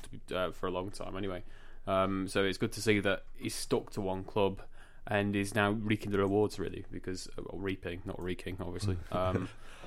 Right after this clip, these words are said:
Speaker 1: so it's, it's, it's great to see Hoskins scoring loads of goals at the moment, like he did last season, I think. Well, not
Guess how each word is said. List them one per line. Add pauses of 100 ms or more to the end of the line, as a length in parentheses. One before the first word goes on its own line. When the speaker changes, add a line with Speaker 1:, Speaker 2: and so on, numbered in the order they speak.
(280)
Speaker 1:
so (340)
it's,
it's, (140)
it's
great
to
see
Hoskins (920)
scoring
loads
of
goals
at
the
moment, (200)
like
he
did
last
season, (120)
I
think.
Well,
not